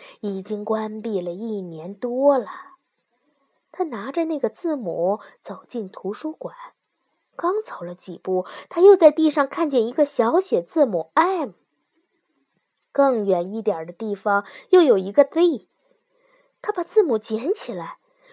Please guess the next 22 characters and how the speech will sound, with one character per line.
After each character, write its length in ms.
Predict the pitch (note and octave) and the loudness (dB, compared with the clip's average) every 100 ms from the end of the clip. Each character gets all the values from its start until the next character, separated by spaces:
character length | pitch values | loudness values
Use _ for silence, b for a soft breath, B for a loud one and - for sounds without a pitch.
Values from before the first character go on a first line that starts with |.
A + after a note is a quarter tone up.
| b | b
虽 240 | - A3 | -2 2
然 180 | A3 G3+ | 4 2
它 180 | G#3+ A#3+ | -2 -2
们 220 | A#3 A3+ | 0 -2
印 140 | D4 B3 | -2 -2
刷 200 | - G3 | 0 2
的 100 | A#3 | 0
字 220 | - E4 | 0 -2
体 220 | - F3 | -2 -8
完 280 | E3+ E3+ C4+ | -6 -4 -6
全 240 | F4 A#3 | -4 -4
不 160 | G#3 G#3+ | 0 -2
同， 320 | - F3+ F#3+ B B - | 0 -2 -2 B B 2
但 160 | F4+ | 2
确 240 | - - F#4 | 6 6 8
定 360 | F#4 C#4+ F3+ _ _ _ _ | 6 6 -2 _ _ _ _
那 140 | C#4+ | -18
是 160 | D4 - | -14 -14
字 280 | D4 - F4+ | -14 -6 -6
母。 480 | C4+ - _ F3+ G3+ _ _ _ _ _ _ _ _ _ b b b b b | -6 -20 _ -12 -12 _ _ _ _ _ _ _ _ _ b b b b b
“真 220 | - C4+ G3 | -2 2 2
太 260 | - - | 0 6